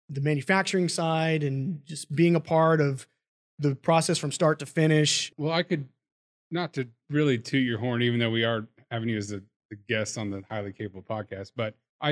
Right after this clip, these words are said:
Speaker 2: I think, you know, I've hired a, a, quite a few, not a bunch, but a decent amount of people over the years. You can't always tell quickly whether or not it's gonna work out, but you can usually see,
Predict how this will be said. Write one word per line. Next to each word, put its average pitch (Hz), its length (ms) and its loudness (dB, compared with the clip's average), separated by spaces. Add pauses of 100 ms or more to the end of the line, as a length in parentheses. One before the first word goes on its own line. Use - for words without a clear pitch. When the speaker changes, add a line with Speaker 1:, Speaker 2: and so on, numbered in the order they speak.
(120)
Speaker 2:
I 139 80 2
think, 185 480 -2
you 170 80 2
know, 139 80 4
I've 156 140 -2
hired 147 360 4
a, 120 120 -6 (200)
a, 110 40 -6 (220)
quite 202 160 2
a 156 40 2
few, 127 260 0
not 156 220 0
a 117 40 0
bunch, 110 420 0
but 113 120 -6 (220)
a 135 60 -16 (280)
decent 175 300 0
amount 139 140 2
of 117 80 -4
people 127 220 -2
over 131 160 0
the 123 100 -6
years. 127 360 -4 (300)
You 151 120 -2
can't 208 260 0
always 143 400 2
tell 143 360 -4 (420)
quickly 156 340 0
whether 143 200 0
or 139 40 0
not 139 160 -2
it's 135 120 -8
gonna 143 140 -6
work 135 220 -2
out, 139 200 2
but 123 80 2
you 156 140 2
can 170 160 4
usually 131 360 6
see, 123 580 2